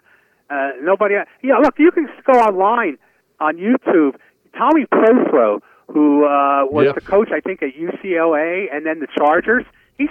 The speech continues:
Speaker 1: smoked four packs a day.
Speaker 2: <laughs> I know. He smoked during,
Speaker 1: Yeah,
Speaker 2: while
Speaker 1: he's
Speaker 2: he was
Speaker 1: pounding,
Speaker 2: coaching.
Speaker 1: he's sm-,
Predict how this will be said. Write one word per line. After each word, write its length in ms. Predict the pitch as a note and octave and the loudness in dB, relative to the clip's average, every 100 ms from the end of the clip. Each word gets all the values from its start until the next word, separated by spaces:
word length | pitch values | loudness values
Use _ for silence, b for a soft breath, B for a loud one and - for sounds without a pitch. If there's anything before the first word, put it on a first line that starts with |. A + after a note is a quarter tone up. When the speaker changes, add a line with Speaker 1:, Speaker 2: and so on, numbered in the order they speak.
| - | 0
Speaker 1:
smoked 200 | D4+ - | 0 2
four 160 | B3 G3 | 0 0
packs 300 | - E3+ - | -2 -10 -10
a 40 | - | -10
day. 120 | D3 | -6
Speaker 2:
<laughs> 20 | |
I 140 | F3 - | -4 -4
know. 500 | C#3+ - A2+ - G#2+ B B D#3+ | -8 -8 -12 -14 -18 B B -8
He 100 | C#3+ | -8
smoked 400 | - E3+ E3+ - | -6 -6 -6 -6
during, 220 | E3+ E3+ | -8 -4
Speaker 1:
Yeah, 60 | F#3+ | 0
Speaker 2:
while 80 | C4 | 0
Speaker 1:
he's 80 | |
Speaker 2:
he 60 | D#4+ | 0
was 120 | D#4 | -4
Speaker 1:
pounding, 260 | - B3 A#3+ | -2 0 0
Speaker 2:
coaching. 200 | A#3 D4+ | 0 -2
Speaker 1:
he's 160 | - | -4
sm-, 100 | - | -12